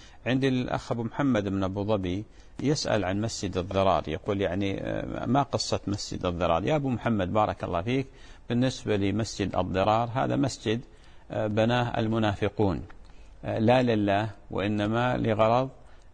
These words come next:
آه، إيذاء المؤمنين وإيذاء النبي عليه الصلاة والسلام، وهم طلبوا من النبي عليه الصلاة والسلام أن يصلي فيه حتى يكتسب شرعية،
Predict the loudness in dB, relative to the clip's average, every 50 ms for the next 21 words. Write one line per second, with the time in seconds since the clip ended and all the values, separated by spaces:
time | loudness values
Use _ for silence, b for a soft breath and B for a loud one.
0 | -10 -2 0 2 2 2 2 0 0 -2 -2 -4 -4 -4 0 2 2 4 6 4
1 | 4 4 4 2 2 2 2 2 2 4 4 4 4 2 -2 -4 -2 0 0 2
2 | 4 2 2 2 0 0 0 0 0 0 0 2 2 2 0 0 0 0 2 2
3 | 2 2 0 -4 -8 -8 -6 -2 0 2 4 4 2 2 -2 -8 -16 -20 b b
4 | b b b b b -4 0 0 2 2 2 2 4 4 4 4 4 2 2 0
5 | 2 2 2 0 0 0 0 2 2 2 2 2 0 0 -2 -2 0 2 2 2
6 | 2 -2 -8 -4 -4 -2 -2 0 0 0 0 0 0 0 0 0 0 2 2 2
7 | 2 2 2 2 2 4 4 4 4 0 -2 -8 -16 -20 -20 -20 -18 -4 -4 -4
8 | -2 2 2 2 2 2 0 0 -4 -4 -2 -2 -4 -6 -4 0 0 2 2 4
9 | 4 4 4 4 2 0 -4